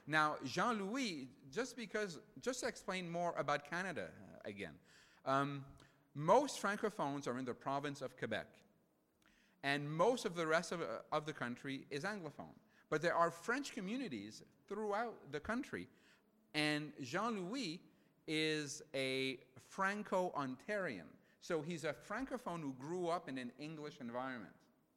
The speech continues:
So, so that's, so that's a little different. And to make it a little weirder, he's actually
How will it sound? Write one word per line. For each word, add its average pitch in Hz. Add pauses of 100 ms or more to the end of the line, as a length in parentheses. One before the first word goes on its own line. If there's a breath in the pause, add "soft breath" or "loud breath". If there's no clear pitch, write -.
(640)
So, 131 (240)
so 131
that's, 156 (280)
so 143
that's 180
a 190
little 156
different. 120 (300 soft breath)
And 147
to 175
make 196
it 175 (240)
a 147
little 143
weirder, 151
he's 127
actually 143